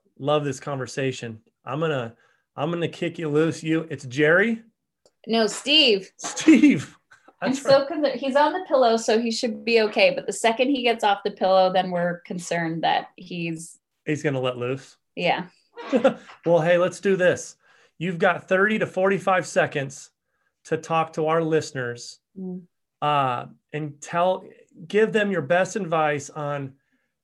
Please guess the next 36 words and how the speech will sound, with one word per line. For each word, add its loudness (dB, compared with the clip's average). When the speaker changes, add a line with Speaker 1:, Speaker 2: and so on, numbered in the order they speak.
Speaker 1:
how 0
you -2
can -4
out 2
improve -4
your -2
previous -4
best -4
self. -10
How -6
can -6
they -4
be -4
a 0
better 0
version -4
of -4
themselves -4
than -10
they -4
were -4
yesterday? -8
Thirty -2
to -6
forty-five -2
seconds. -14
Speaker 2:
So -2
I 4
always 0
say 0
one -4
degree -4
better. -2
Like, -2
you, -4
there's 0